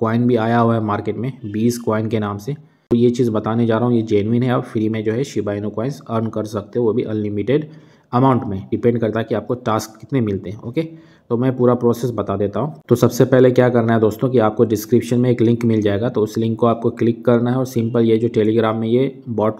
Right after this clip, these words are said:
ओपन हो जाएगा और उसको आपको ज्वाइन कर लेना है। जब आप ज्वाइन करोगे, तो इस तरीके का इंटरफेस आएगा।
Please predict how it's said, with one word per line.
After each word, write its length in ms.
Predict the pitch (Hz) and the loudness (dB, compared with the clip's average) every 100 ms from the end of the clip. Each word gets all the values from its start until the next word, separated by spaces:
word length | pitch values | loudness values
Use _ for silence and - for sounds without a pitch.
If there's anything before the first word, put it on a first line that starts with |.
| - | -6
ओपन 240 | 107 120 | -2 2
हो 100 | 120 | 2
जाएगा 220 | 117 120 | 4 4
और 80 | 131 | 2
उसको 200 | 120 - | 0 -2
आपको 200 | 123 139 | -4 -2
ज्वाइन 300 | 120 110 107 | 0 0 0
कर 160 | 101 98 | -2 -4
लेना 220 | 98 101 | -6 -8
है। 380 | 98 - - _ _ - | -14 -18 -20 _ _ -4
जब 180 | 120 120 | 2 4
आप 160 | 120 | 2
ज्वाइन 340 | 117 113 123 127 | 2 4 4 4
करोगे, 300 | 127 123 131 | 4 4 4
तो 60 | |
इस 220 | 117 120 - | 0 -2 2
तरीके 300 | 123 123 117 | 2 2 2
का 120 | 131 | 2
इंटरफेस 560 | 113 110 113 123 117 | 0 0 0 2 0
आएगा। 400 | 104 95 98 98 | 0 -4 -6 -10